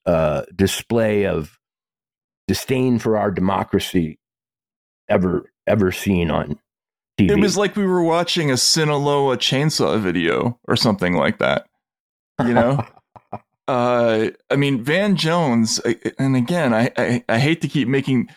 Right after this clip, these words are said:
Speaker 2: like, I've met Van Jones. I, I, I, I kinda liked the guy when I met him. I thought, I thought he was all right off camera, you know? He's, he seemed pretty mellow and not full of himself like a lot of people on T V are. Um,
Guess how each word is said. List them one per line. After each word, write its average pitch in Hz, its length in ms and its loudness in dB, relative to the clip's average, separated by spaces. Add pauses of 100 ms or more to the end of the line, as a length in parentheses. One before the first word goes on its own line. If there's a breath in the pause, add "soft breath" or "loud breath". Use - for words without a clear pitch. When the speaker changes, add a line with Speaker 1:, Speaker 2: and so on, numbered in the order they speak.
(280 loud breath)
Speaker 2:
like, 135 240 4 (500)
I've 160 140 -2
met 185 180 0
Van 165 220 0
Jones. 139 200 0
I, 151 80 2
I, - 140 0 (200)
I, 180 300 0
I 143 240 0 (520)
kinda 196 260 0
liked 151 300 2
the 117 100 0
guy 107 220 2
when 98 160 0
I 92 100 0
met 120 240 2
him. 101 160 0
I 110 80 2
thought, 127 340 -2
I - 80 0
thought 131 200 0
he 143 60 0
was 131 120 0
all 131 160 0
right 143 220 0
off 104 180 -2
camera, 151 420 0
you 131 200 -2
know? 120 200 0
He's, 131 360 -2
he 131 180 0
seemed 127 440 0 (500)
pretty 143 180 -2
mellow 131 560 2
and 104 460 0
not 135 320 0
full 127 200 2
of 127 60 2
himself 131 420 0
like 107 180 -2
a 113 60 -4
lot 113 180 4
of 120 80 -4
people 117 240 -2
on 120 120 2
T 123 100 0
V 113 220 2
are. 117 300 0 (480 soft breath)
Um, 104 560 0